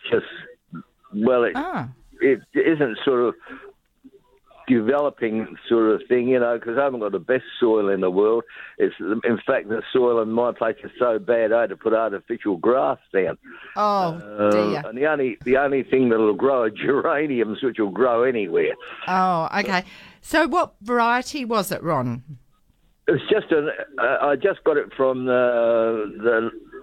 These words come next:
Speaker 1: the local, uh, nursery, uh, and, uh, well, it was fairly small. Um, it's just, just an ordin-, ordinary. Or-, I didn't know there were, were varieties of them. It's just an ordinary olive, olive tree.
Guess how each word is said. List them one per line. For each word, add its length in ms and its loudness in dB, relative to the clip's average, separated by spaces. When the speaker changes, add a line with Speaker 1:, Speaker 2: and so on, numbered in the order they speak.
Speaker 1:
the 80 4
local, 800 2
uh, 220 4
nursery, 720 2
uh, 160 2
and, 420 -2
uh, 220 2
well, 160 2
it 40 -2
was 140 0
fairly 320 2
small. 240 0
Um, 760 0
it's 160 0
just, 180 0
just 220 0
an 180 2
ordin-, 300 2
ordinary. 400 2
Or-, 240 2
I 80 0
didn't 160 -8
know 140 2
there 100 0
were, 460 0
were 280 2
varieties 720 0
of 160 0
them. 160 0
It's 140 -4
just 200 -2
an 100 2
ordinary 300 2
olive, 360 0
olive 300 0
tree. 220 0